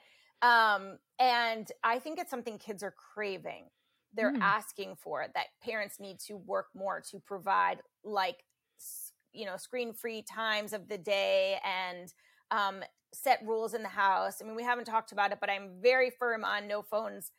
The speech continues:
Speaker 1: or electronic devices in the bedrooms. Um, and
Speaker 2: Mm.
Speaker 1: parents are very afraid of, uh, putting that into practice because they think their kids will really, uh, rebel against it and it'll be so hard to enforce.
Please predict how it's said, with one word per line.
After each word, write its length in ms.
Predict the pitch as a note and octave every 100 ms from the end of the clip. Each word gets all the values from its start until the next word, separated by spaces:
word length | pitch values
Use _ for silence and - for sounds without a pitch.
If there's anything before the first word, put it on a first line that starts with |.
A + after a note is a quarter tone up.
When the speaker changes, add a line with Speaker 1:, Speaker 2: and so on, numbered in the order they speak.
| _ _ _
Speaker 1:
or 320 | G#3+ G#3+ G#3 A3
electronic 440 | G#3+ G#3 G#3+ G3
devices 440 | G#3+ G3 F#3+ G#3+ G3
in 120 | G#3+
the 60 | F#3+
bedrooms. 680 | F#3+ G3+ B3+ C#4+ D4 C#4+ -
Um, 440 | G#3+ G3+ G3 G3 G3+ _ _ -
and 200 | A#3 F#3
Speaker 2:
Mm. 180 | F3+ D3 _ _ _
Speaker 1:
parents 380 | A#3 C4 B3 A#3+ -
are 100 | A#3 G#3+
very 300 | A3+ A#3 A#3
afraid 320 | A#3 A3 G3+
of, 180 | G3 D#3+ - -
uh, 260 | G3 F#3 F3 _ -
putting 220 | B3 G#3+
that 140 | F#3
into 200 | F3+ G3
practice 640 | - D#4 F4 - F#3+ F#3 - _ -
because 140 | A3+
they 160 | G#3+ G#3
think 280 | - A3 G#3
their 120 | G#3+
kids 360 | - A#3 G3+ G3
will 280 | G3+ F#3+
really, 520 | F#3+ G3+ G3+ G3 F#3+ - -
uh, 160 | G3+ F#3
rebel 380 | F3+ G3 C4+
against 420 | D4 F3+ F3+ E3 F#3
it 120 | F#3
and 120 | F#3
it'll 140 | F#3
be 100 | F3+
so 300 | F#3 - A3+
hard 280 | F#3+ G3+ F#3+
to 120 | -
enforce. 480 | G3 G3 A#3+ G3 -